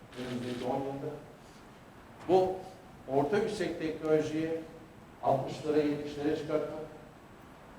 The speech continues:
Netice itibariyle bizim orta düşük ve düşük teknolojideki sanayinin zaten hani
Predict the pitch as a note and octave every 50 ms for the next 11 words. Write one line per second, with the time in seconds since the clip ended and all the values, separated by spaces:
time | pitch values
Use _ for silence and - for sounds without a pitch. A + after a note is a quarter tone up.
0 | - - D3 D3+ - F3 E3+ F3 A3 A3+ A3+ G#3 G3 E3+ E3 D#3+ C#3+ C#3 C#3 C#3
1 | - D#3+ - - E3 D#3 D3 C#3+ - F#3+ F#3 - D#3+ D3+ - - B2 B2 B2 B2
2 | C3+ - - - - - E3 - - D3+ C#3+ C3+ C3 B2 B2 B2 B2 A#2+ - -
3 | - D3+ D#3 D#3+ D#3+ C#3+ B2+ B2+ C3 - - - - - - - - - - D#3
4 | G3 - G#3+ - - - - - - - - - - - - - - - - -
5 | - - C3+ D3 D3